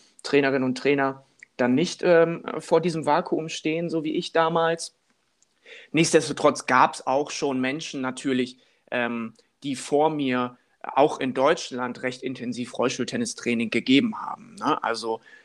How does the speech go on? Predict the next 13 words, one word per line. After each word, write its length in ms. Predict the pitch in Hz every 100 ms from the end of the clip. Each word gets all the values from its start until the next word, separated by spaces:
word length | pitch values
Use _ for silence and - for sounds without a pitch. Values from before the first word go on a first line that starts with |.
| _ -
ähm, 440 | 113 113 107 104 - - _
mit 160 | 120 123
denen 180 | 123
habe 140 | 123 120
ich 60 |
dann 140 | - 120
immer 180 | 127 127
mal 200 | 120 117
wieder, 340 | 127 117 104 -
äh, 160 | 62
Dinge 480 | - 127 131 127 123
zusammen 500 | - 127 123 120 123
gemacht 480 | 107 117 196 -